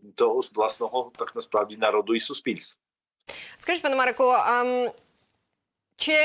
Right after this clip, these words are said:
Speaker 2: можна сказати, що із причин небажання ескалювати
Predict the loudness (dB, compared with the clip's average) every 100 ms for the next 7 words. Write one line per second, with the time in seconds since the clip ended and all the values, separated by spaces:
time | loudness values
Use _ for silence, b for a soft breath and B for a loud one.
0 | 2 -6 _ -10 0 4 4 2 0 2
1 | 4 4 4 0 0 0 0 -4 -2 -2
2 | 0 0 2 2 0 2 2 2 2 0
3 | 0 0 2 4 2 4 2 2